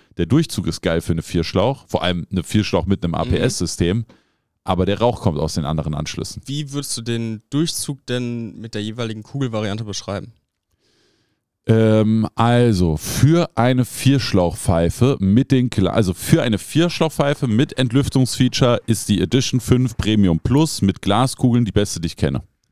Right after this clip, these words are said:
Speaker 2: Okay.
Speaker 1: Mit den Metallkugeln ist sie schlechter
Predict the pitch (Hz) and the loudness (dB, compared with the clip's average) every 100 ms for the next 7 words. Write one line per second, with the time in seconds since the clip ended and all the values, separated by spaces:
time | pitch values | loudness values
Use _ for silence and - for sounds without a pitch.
0 | _ _ - 117 - - _ - - 107 | _ _ -18 -14 -12 -14 _ 0 2 2
1 | 104 - 127 156 - 147 156 160 - - | 2 2 2 2 2 2 2 0 -4 -4
2 | - 92 - 110 120 - 123 117 | -2 -2 0 0 0 0 0 0